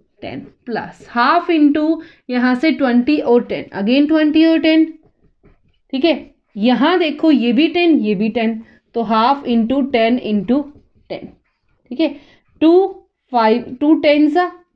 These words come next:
टू टेन सा, टू फ़ाइव सा, तो कितना बचा? ट्वेंटी इंटू ट्वेंटी फ़ोर हंड्रेड माइनस टेन की टेन से मल्टीप्लाई करोगे, कितना बन जाएगा बेटा? वन हंड्रेड, प्लस ये भी आपका वन हंड्रेड, प्लस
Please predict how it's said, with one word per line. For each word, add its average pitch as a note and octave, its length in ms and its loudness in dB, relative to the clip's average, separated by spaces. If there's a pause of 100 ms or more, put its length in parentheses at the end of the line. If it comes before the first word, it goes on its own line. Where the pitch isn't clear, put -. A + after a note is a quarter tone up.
(360)
टू D#4+ 180 2 (140)
टेन A3 260 2
सा, G#3+ 200 -2 (480)
टू C#4 160 -2
फ़ाइव D#3+ 340 -4
सा, - 260 -16 (120)
तो A#3+ 80 -4
कितना D4+ 320 0
बचा? D#4 320 0 (400)
ट्वेंटी B3+ 400 4
इंटू F4 220 2
ट्वेंटी D#4+ 460 2
फ़ोर A#3+ 340 2
हंड्रेड C4+ 520 2 (320)
माइनस G#3+ 640 0 (380)
टेन C4 220 4
की F4 120 2
टेन E4+ 220 2
से E4+ 120 2
मल्टीप्लाई E4 520 0
करोगे, E4 320 -6
कितना E4 300 -4
बन D#4+ 180 -2
जाएगा E4 260 -2
बेटा? D#4+ 280 -2
वन A#3+ 220 -2
हंड्रेड, C4 480 0 (1000)
प्लस A3+ 440 -4 (300)
ये A#3+ 180 2
भी C#4+ 160 4
आपका D4+ 320 0
वन D#4+ 240 4
हंड्रेड, D#4+ 480 2 (340)
प्लस A3 400 -4